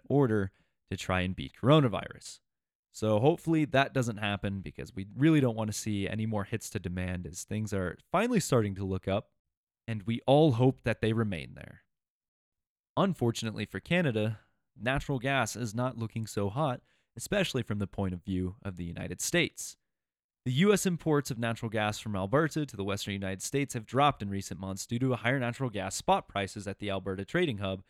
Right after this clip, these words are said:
than the U S benchmark Henry Hub. It's possible that these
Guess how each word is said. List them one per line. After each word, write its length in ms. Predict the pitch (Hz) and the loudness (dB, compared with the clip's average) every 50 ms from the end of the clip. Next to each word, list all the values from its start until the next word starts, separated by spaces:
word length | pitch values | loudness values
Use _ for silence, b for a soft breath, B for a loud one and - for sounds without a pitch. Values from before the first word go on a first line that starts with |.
| _ _ _ _ _ _ _ | _ _ _ _ _ _ _
than 260 | 117 104 101 101 98 - | -6 -4 -4 -8 -10 -8
the 100 | 113 110 | -8 -8
U 280 | 98 90 101 131 139 127 | -6 -2 0 2 2 2
S 160 | 113 107 - | 2 0 -2
benchmark 480 | - 101 95 - - 98 92 95 - - | -4 -6 -6 -6 -6 -6 -6 -4 -2 -2
Henry 280 | 120 117 98 - - 92 | -2 -2 -2 -6 -10 -12
Hub. 140 | - - - - _ _ _ _ _ _ _ _ _ _ _ _ | -16 -16 -16 -18 _ _ _ _ _ _ _ _ _ _ _ _
It's 140 | - 107 - | -6 -6 -4
possible 500 | - - 170 185 208 - - 123 117 110 | 0 2 2 2 2 0 -2 0 0 0
that 160 | 101 98 - | 0 -2 -2
these 340 | - 117 120 123 120 104 - | -2 -2 0 0 0 -2 -6